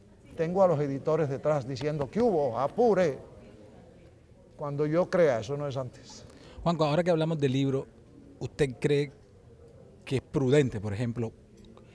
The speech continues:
Speaker 2: escribir y contar la historia violenta de Colombia? Porque se ha vendido la idea de que no, que eso le hace daño a no sé qué. No, y yo creo que la verdad debe co-, debe, de-, o sea, es para qué sirve la verdad y para qué quiero contar la
Speaker 1: Ah,
Speaker 2: verdad.
Speaker 1: eso es.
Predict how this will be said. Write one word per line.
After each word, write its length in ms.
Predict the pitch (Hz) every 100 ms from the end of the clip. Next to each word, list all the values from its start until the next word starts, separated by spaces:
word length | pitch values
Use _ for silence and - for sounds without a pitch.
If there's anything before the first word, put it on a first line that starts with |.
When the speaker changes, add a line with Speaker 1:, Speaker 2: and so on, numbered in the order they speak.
| -
Speaker 2:
escribir 640 | 117 - 117 135 147 92 117
y 100 | 120
contar 420 | 123 110 131 135
la 60 | 135
historia 580 | - 131 131 135 131 - - -
violenta 460 | 127 123 123 123
de 100 | 127
Colombia? 460 | 113 110 127 135 135 - - - - - -
Porque 260 | - - 180
se 100 | 208
ha 40 |
vendido 320 | 214 208 220 214
la 60 |
idea 220 | 185 190
de 120 | 202 185
que 160 | 156
no, 140 | 214 262
que 100 | 165
eso 120 | 214
le 80 | 185
hace 180 | 180 175
daño 240 | 170 175
a 40 |
no 80 | 160
sé 100 | 139
qué. 160 | 131 135 - -
No, 180 | 196 220 - - -
y 100 | 127
yo 100 | 139
creo 180 | 170
que 80 | 196
la 80 | 190
verdad 300 | 160 120 147
debe 180 | 165 180
co-, 240 | 180 170 135
debe, 340 | 127 143 -
de-, 140 | 131 - -
o 60 | 117
sea, 280 | 151 107 - - -
es 140 | 113
para 280 | - 185 123
qué 160 | - 208
sirve 280 | 151 123 107
la 80 |
verdad 300 | 98 92 92 - - -
y 80 | -
para 240 | - 120
qué 160 | 117 202
quiero 240 | - 147
contar 280 | 127 117 117
la 80 | 110
Speaker 1:
Ah, 60 | 104
Speaker 2:
verdad. 80 | 98
Speaker 1:
eso 140 | 151
es. 220 | 175 -